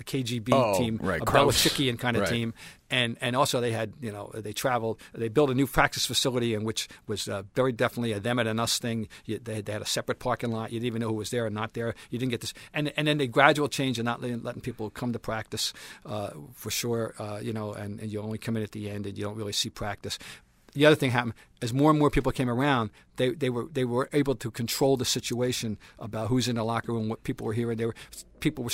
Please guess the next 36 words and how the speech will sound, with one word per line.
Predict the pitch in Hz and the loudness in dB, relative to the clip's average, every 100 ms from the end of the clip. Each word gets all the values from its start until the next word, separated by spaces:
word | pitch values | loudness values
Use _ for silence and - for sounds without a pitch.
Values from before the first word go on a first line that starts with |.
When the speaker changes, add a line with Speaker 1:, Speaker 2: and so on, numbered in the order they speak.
| - | 0
Speaker 1:
starting | 120 113 | 0 0
to | 113 - 160 | -6 -8 -10
s-, | - - | -10 -8
report | 147 120 - 120 - | -8 -6 -2 -2 -2
things. | 127 120 - - - - 165 | -2 -2 -8 -20 -20 -18 -6
When | 123 151 | 2 2
I | |
was | 180 | 2
doing | 127 113 | 2 2
it, | 113 - - | 0 -6 -4
I | 135 | 2
had | 143 | 4
to | 117 | 4
demonstrate | 139 151 - 131 113 - | 2 4 2 0 -2 0
over | 127 | -2
a | 113 | -2
period | - 123 | -2 -2
of | 110 | 0
time | 147 143 123 - - _ | 2 2 2 -4 -16 _
that | 113 | -2
I | 117 | 0
was | - | -2
trustworthy. | - 139 - - - - _ | -2 -4 -4 -10 -12 -20 _
Speaker 2:
Mm-hmm. | 95 92 120 | -4 -2 -2
Speaker 1:
And | 117 | -2
by | 117 | 0
trustworthy, | - 135 - 113 110 | 0 0 0 -2 -2
you | 107 | -4
know, | 107 | -6
that | 107 | -4
I | 110 | -2
knew | 117 120 120 - - | 2 0 0 -10 -16
when | - | -10
I | 104 | -2
heard | 117 110 | -2 0
stuff, | - 120 - | 0 0 -2